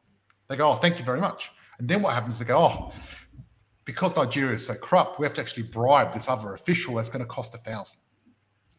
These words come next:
So you give them a thousand. And then what happens? They go, "Yes, but actually the, the leader of the National Party came in and now it's changed and he wants two thousand. Otherwise it's not happening. This is very important.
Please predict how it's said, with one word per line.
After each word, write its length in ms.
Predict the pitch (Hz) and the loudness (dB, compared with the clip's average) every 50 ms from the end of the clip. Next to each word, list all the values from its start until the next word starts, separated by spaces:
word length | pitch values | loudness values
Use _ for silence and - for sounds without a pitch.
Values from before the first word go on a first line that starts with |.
| _ _ _ - | _ _ _ -4
So 60 | 139 | -2
you 80 | 131 117 | -2 0
give 140 | 117 147 127 | 0 -2 -2
them 100 | 135 127 | -2 -4
a 40 | |
thousand. 460 | 120 - 90 - - - - - - - _ _ _ _ _ _ _ _ _ _ _ - | -4 -6 -8 -10 -10 -12 -12 -12 -14 -18 _ _ _ _ _ _ _ _ _ _ _ -6
And 140 | 117 113 113 | -4 -2 2
then 260 | 139 151 160 160 147 | 4 4 4 4 2
what 120 | 127 131 110 | 0 -2 0
happens? 280 | 117 117 117 117 107 - | -2 -2 -4 -6 -8 -6
They 60 | 113 | -4
go, 80 | 113 113 | -2 0
"Yes, 340 | 110 113 135 131 - - - | 2 4 4 4 4 2 -2
but 160 | - 120 - - - - | -2 -4 -4 -6 -8 -10
actually 420 | - - - 123 120 120 113 110 - - - - - - _ _ _ _ _ _ _ _ _ - | -10 -8 -8 -4 -4 -4 -4 -4 -8 -14 -20 -20 -20 -20 _ _ _ _ _ _ _ _ _ -2
the, 320 | 127 120 117 117 117 117 - | 2 2 2 2 2 -2 -4
the 80 | 120 120 | 0 4
leader 200 | 156 202 214 190 | 6 6 6 6
of 80 | 135 | 4
the 60 | 135 | 4
National 340 | 120 135 147 143 - 156 143 | 4 4 4 4 2 -4 -6
Party 340 | 117 - 135 127 123 120 117 110 | -6 -2 2 2 2 2 2 -2
came 280 | - - 120 113 107 120 | -6 -6 -4 -4 0 2
in 440 | 156 165 165 151 151 - - - - - - - | 2 2 2 2 -2 -4 -8 -14 -10 -2 -2 0
and 120 | 131 123 | 0 2
now 160 | 123 143 135 | 2 4 2
it's 120 | - - - | 2 0 -4
changed 600 | - - - 131 135 151 147 143 143 131 - - _ - - | -4 0 2 4 4 6 4 2 0 -2 -6 -12 _ -12 -8
and 80 | 120 113 | -4 -2
he 140 | 120 165 | 0 0
wants 160 | 156 139 - - | 0 0 -4 -6
two 160 | - 143 135 | -4 -4 -4
thousand. 460 | 123 127 113 107 107 101 - 104 104 - | -2 -2 -2 -2 -2 -4 -8 -10 -6 -4
Otherwise 320 | 127 120 127 127 123 113 | -4 0 0 0 0 0
it's 120 | 110 - 143 | -2 0 4
not 160 | 151 160 - | 4 4 4
happening. 500 | 123 135 - - 123 120 117 113 113 - - _ - | 4 0 0 0 -2 -2 -2 -2 -4 -8 -12 _ -8
This 120 | 123 117 | -6 -6
is 40 | 113 | 0
very 240 | 113 156 175 190 180 | 4 6 8 8 8
important. 500 | 160 - - - 139 139 - 113 123 | 6 2 0 -2 -2 -2 -2 -6 -10